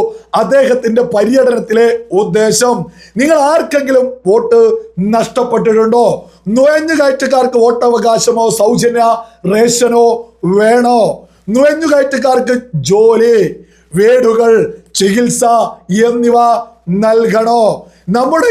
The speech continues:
ഈ യുവാക്കൾക്ക് പകരം നുഴഞ്ഞുകയറ്റക്കാർക്ക് രാഹുൽ ഗാന്ധി കമ്പനിയും ജോലി നൽകുന്ന പ്രവൃത്തിയാണ് ഏറ്റെടുത്തിരിക്കുന്നത്. എല്ലാ വീടുകളിലും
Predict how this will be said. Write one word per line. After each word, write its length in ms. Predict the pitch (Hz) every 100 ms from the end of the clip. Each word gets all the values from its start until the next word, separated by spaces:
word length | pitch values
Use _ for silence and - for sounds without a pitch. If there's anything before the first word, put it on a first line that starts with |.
| 349
ഈ 20 | 269
യുവാക്കൾക്ക് 580 | 240 262 294 269 262 262
പകരം 300 | 233 233 254 240
നുഴഞ്ഞുകയറ്റക്കാർക്ക് 960 | 226 262 302 294 269 269 262 247 240 240
രാഹുൽ 300 | 214 240 294 233
ഗാന്ധി 280 | 247 240 240 240
കമ്പനിയും 560 | 208 214 233 233 247 247 247 - - 165
ജോലി 280 | 233 277 302
നൽകുന്ന 320 | 269 254 247 240
പ്രവൃത്തിയാണ് 640 | 240 233 262 247 240 226 233 226 - - - 180
ഏറ്റെടുത്തിരിക്കുന്നത്. 1000 | 214 233 233 226 220 226 233 220 220 240 269 202 - - - 196 240
എല്ലാ 240 | 254 254 247 220
വീടുകളിലും 580 | 226 240 226 226 226 226